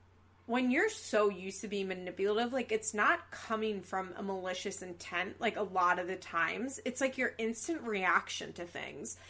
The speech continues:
And you do it because, like, you know it's gonna get the result that you want and that you need. And to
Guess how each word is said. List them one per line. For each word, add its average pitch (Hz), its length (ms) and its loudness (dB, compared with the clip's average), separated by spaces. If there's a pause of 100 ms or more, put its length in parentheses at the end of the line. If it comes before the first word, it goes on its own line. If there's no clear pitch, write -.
(160)
And 233 140 6
you 269 100 4
do 247 220 0
it 302 80 -2
because, 262 260 0
like, 220 160 2
you 214 80 -2
know 190 320 2
it's 214 160 2
gonna 202 200 0
get 190 180 0
the 185 100 -2
result 185 480 0
that 202 140 2
you 196 160 -4
want 185 400 2
and 190 140 -2
that 185 160 0
you 196 180 -2
need. 180 580 -4 (420)
And 233 260 2
to - 180 -2